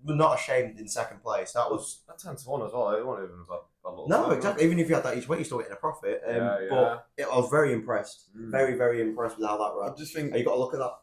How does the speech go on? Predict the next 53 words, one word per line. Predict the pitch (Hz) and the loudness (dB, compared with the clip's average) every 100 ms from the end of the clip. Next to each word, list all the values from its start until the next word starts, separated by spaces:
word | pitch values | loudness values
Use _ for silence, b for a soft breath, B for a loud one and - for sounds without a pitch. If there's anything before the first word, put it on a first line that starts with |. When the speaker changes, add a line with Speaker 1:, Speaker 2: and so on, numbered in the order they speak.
| _ | _
Speaker 1:
look | - | -4
out | 127 | -4
for | 117 | -4
that | 107 | -4
one | 104 | -4
in | |
Cheltenham, | 104 92 95 | -6 -8 -6
I | |
think. | 95 - | -10 -8
Speaker 3:
I | |
just | 131 143 - | -6 -6 0
think | 147 | 0
Speaker 2:
Yeah, | - 82 | 0 -6
yeah. | 82 | -2
Speaker 3:
Elijah | 123 131 120 | 4 4 6
Toms, | 127 117 101 117 - - _ _ _ _ _ _ | 10 10 8 -2 -10 -20 _ _ _ _ _ _
he's | - 120 | -4 6
always | 147 156 156 143 | 12 12 12 8
the | 143 | 6
one | 160 156 | 8 10
who's, | 127 113 - - _ | 8 4 -4 -18 _
like, | 107 - | -4 -2
in, | 147 165 | -2 -2
I | |
think | - 180 180 | 6 6 6
in | 170 | 4
most | 165 170 - | 8 6 8
yards, | 160 151 113 | 6 6 4
there's | 117 | 8
always | 151 151 | 10 10
that | 160 147 | 8 6
one | 143 160 131 104 | 8 10 10 4
that's | 104 - - | -2 -4 -12
just | 113 - - - _ _ _ _ _ | -8 -8 -10 -16 _ _ _ _ _
overlooked. | 127 120 117 104 - - - _ - | 6 6 8 6 4 -10 -16 _ 0
Speaker 1:
Okay. | 104 | 4
Speaker 3:
Like, | - - | 4 6
like | 131 120 | 4 4
it's | 127 | 0
not | 139 139 139 | 10 10 10
that | 131 | 4
quality, | - 143 135 143 143 | 8 10 12 10 8
but | 135 | 4
you | 143 | 8
know | 143 | 10
he's | 151 | 10
done | 131 | 8
it | 127 | 4
twice, | - 131 107 - - | 6 6 6 4 -4
and | - | -4
it's | 113 107 | -4 6
like | 117 107 107 - | 8 8 2 4
Speaker 1:
Well, | 165 156 - | 4 4 0